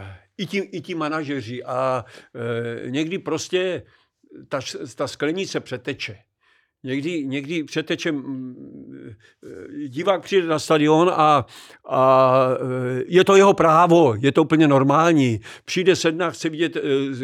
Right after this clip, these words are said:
chce vidět, e, dobrý výkon mužstva, e, z-,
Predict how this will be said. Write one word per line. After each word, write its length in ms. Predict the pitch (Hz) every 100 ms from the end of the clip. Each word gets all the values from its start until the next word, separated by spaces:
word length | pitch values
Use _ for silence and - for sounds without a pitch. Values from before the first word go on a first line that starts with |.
| 127
chce 280 | 101 - 160
vidět, 380 | 165 165 143
e, 60 | 143 139 127
dobrý 440 | 117 127 156 156
výkon 340 | 143 147 147 147
mužstva, 500 | 143 - 147 151 151 - - -
e, 680 | 123 127 127 123 120 120 131
z-, 240 | 123 127